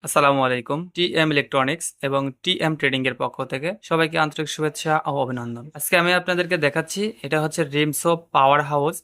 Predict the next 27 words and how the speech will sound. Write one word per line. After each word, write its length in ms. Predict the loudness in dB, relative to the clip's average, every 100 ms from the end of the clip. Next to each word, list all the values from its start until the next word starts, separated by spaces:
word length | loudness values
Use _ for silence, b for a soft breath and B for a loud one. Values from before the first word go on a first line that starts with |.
| _
আইপিএস 500 | -2 0 0 -2 -2
ব্যাটারি। 400 | -6 -10 -14 -14
এটা 220 | -8 -2 0
কিন্তু 360 | 0 0 0
মডেল 300 | 2 2 2
নাম্বার 400 | 2 2 2 -2
দুইশো 440 | 4 4 6 4 2
বিশ। 460 | 0 -4 -8 -12 -14
অনেকেই 400 | -2 2 4 2
ভুল 280 | 2 2 2
করে 220 | 4 2
দুইশো 380 | 4 2 2 -2
বিশ 280 | 2 0 2
এম্পিয়ার 320 | 2 4 2
বলে 200 | 4 2
থাকেন 360 | 2 -2 -2 0
যে, 100 | -2
"ভাই, 160 | -2
দুইশো 380 | 0 0 0 -2
বিশ 180 | -2 -2
এম্পিয়ার 320 | -4 -2 -2
রিমসোর 300 | -2 -2 -4
ব্যাটারি, 300 | -4 -6 -6
এটা 140 | -6 -6
আমাদেরটা 400 | -6 -8 -8 -8
আমাদেরকে 20 |
দেন।" 180 | -8